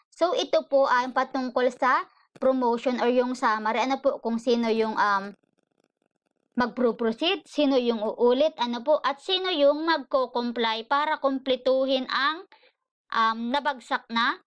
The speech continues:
subject. So, ito po ang school form number five. Ang gumagawa po ulit nito ay ang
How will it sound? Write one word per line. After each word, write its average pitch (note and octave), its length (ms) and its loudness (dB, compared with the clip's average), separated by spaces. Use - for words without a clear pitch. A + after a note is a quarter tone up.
subject. G3 680 -4
So, D4+ 160 2
ito C#4+ 240 -2
po C4+ 120 0
ang B3+ 160 -4
school D#4 360 -2
form B3 320 0
number G#3 360 -2
five. A#3 360 0
Ang C4+ 160 -4
gumagawa C#4+ 520 2
po C#4 120 4
ulit C#4 160 0
nito C4+ 240 0
ay B3+ 160 0
ang C4+ 280 0